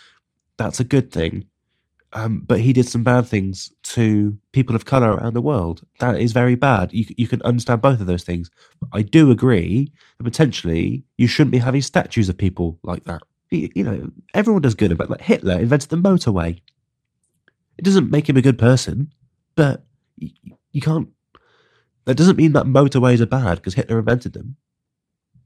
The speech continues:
Hugo Boss was a Nazi thing. I love Hugo Boss. My, my aftershave's Hugo Boss. But I don't wear a Nazi uniform. Anyway, anyway, anyway, anyway, anyway, anyway. You might have noticed that the, the title of this podcast is "Why I Can't Speak Russian."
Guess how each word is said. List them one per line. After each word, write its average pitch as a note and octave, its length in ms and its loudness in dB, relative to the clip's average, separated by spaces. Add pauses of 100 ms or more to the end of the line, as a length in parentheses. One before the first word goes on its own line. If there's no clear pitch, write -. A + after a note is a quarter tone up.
(600)
Hugo G3 300 4
Boss F3 560 0
was C3+ 120 -8
a C3+ 40 0
Nazi A#2 340 -2
thing. D#2+ 320 -4 (680)
I G#3+ 120 0
love F#3+ 260 4
Hugo D3 240 4
Boss. F#2+ 260 -2
My, D#3 220 0
my D#3 180 -6
aftershave's E3+ 580 0
Hugo G#2+ 220 2
Boss. F2 460 -2 (560)
But - 320 -4 (100)
I E3 80 0
don't E3 320 2 (120)
wear D3+ 180 0
a C#3+ 40 -2
Nazi C#3 340 -2
uniform. D3+ 640 -2 (1300)
Anyway, G#2 280 4 (180)
anyway, F#2 240 2 (140)
anyway, F#2 240 -4
anyway, E2 200 -4
anyway, D#2+ 260 -6
anyway. E2+ 180 -4 (100)
You C#3 200 4
might D3 140 4
have B2+ 100 0
noticed G2+ 280 2
that A2 120 -10
the, - 80 -10
the A#2 120 -2
title A2 220 0
of G#2 60 0
this G#2 100 0
podcast F#2 420 -2
is F#2+ 80 -2
"Why A#2 280 4
I G#2+ 160 2
Can't G#2+ 260 -2
Speak - 280 -4
Russian." D#2+ 400 -8